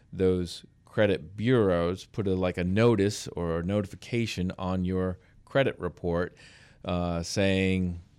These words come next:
telling any creditors or anyone seeking your credit report that beware, um, you may ha-, your personal information may have been compromised, so that no one can then take that,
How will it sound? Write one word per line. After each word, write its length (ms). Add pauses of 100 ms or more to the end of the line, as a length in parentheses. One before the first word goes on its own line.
(100)
telling 400
any 160
creditors 1040
or 160
anyone 420
seeking 480
your 160
credit 240
report 420
that 220
beware, 600 (500)
um, 460 (880)
you 140
may 240
ha-, 140
your 200
personal 400
information 540
may 160
have 200
been 180
compromised, 720
so 180
that 280 (520)
no 180
one 240
can 200
then 240
take 440
that, 300